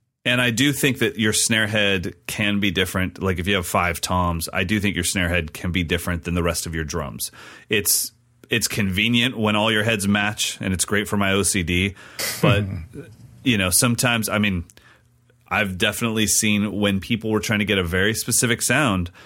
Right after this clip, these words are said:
Speaker 1: I've seen that. What's the, the Remo, uh, vint-, or kinda calfskin looking one? The fiber skin?
Speaker 2: Oh, yeah. Yeah.
Speaker 1: You know, it's like, that's not my ideal snare tone, but it's definitely a tone.
Speaker 2: Yeah.
Speaker 1: And there's music that creeps up where you go, "Ah, wish I had one of those. That
Speaker 2: Yeah.
Speaker 1: would work great."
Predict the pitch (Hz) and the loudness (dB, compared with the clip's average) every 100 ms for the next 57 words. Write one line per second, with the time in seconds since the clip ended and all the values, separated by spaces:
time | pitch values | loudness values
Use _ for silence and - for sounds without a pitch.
0 | - - - 107 101 101 92 107 - 104 | -14 -4 0 2 2 2 0 0 2 2
1 | 98 95 95 95 98 98 95 92 90 87 | 2 2 0 2 2 4 4 2 0 -2
2 | - - _ - - 87 80 80 82 90 | -6 -20 _ -18 -10 -6 -4 -4 -4 -4
3 | - - 87 80 76 73 _ _ - 90 | -4 -4 -4 -2 -6 -10 _ _ -6 -6
4 | - - 87 - 92 82 80 80 80 78 | -4 -4 -4 -2 -2 -2 -4 -6 -6 -4
5 | 82 - 101 107 - 101 87 90 - - | -4 -2 0 0 0 2 0 -4 -10 -12
6 | - 90 - - - - - 107 104 104 | -6 -6 -6 -18 -20 -8 0 2 2 2
7 | 113 98 117 123 156 143 127 104 107 104 | 0 0 -2 0 2 0 2 2 2 0
8 | - 98 80 101 107 98 - 90 120 160 | 0 -2 0 2 2 2 0 0 0 2
9 | 175 170 92 101 - - - - 123 147 | 2 0 2 0 -2 -8 -6 -2 0 2
10 | 139 120 101 131 - 107 143 80 80 95 | 0 2 0 0 0 2 2 0 -4 -6
11 | - 107 107 113 95 92 131 110 95 101 | 0 2 4 2 0 2 2 2 0 -2
12 | - 127 104 127 104 95 90 87 92 113 | -2 -2 0 0 0 0 0 -2 0 2
13 | 113 85 - - - 120 127 117 117 110 | 2 -2 -14 -20 -6 -2 2 2 2 2
14 | 104 87 127 85 104 92 120 87 92 90 | 2 4 4 2 0 2 2 0 -4 -2
15 | 95 101 | -2 -4